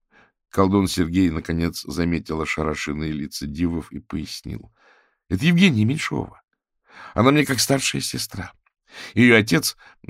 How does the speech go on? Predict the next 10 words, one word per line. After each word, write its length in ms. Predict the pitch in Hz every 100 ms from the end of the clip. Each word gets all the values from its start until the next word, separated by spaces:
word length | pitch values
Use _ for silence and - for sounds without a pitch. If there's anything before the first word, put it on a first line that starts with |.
| - -
он 160 | 90
учил 280 | 95 87 101
меня 280 | 87 90 80
обращаться 560 | 85 87 - 80 -
с 120 | - 82
оружием, 540 | 101 135 113 107 - - - _ _ _ -
а 100 | 120
она 140 | 143
потом 380 | 123 113 120 90
мазала 520 | - 113 110 110 90